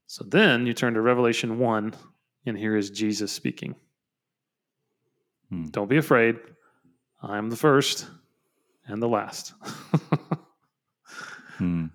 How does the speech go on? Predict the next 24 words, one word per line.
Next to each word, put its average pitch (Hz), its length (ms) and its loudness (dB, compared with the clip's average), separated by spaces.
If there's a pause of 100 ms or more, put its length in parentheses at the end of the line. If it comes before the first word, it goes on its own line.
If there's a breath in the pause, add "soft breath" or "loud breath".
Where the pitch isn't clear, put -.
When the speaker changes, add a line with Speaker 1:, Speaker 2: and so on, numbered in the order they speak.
(140)
Speaker 1:
Okay, 113 260 2
who's 151 240 0
the 180 200 2
only 151 400 4
one 127 440 2
that 120 200 2
can 120 180 0
use 120 340 4
that - 280 0
title? 101 480 0 (1000 soft breath)
"The 117 120 0
Lord, 123 360 4
the 135 60 4
King 127 240 0
of 110 120 0
Israel 110 340 0
and 107 80 -4
his 107 140 -4
Redeemer, 110 500 -4 (100)
the 127 80 0
Lord 107 200 2
of 101 80 -4
hosts." - 420 -2 (360 soft breath)
<clears throat> - 360 -10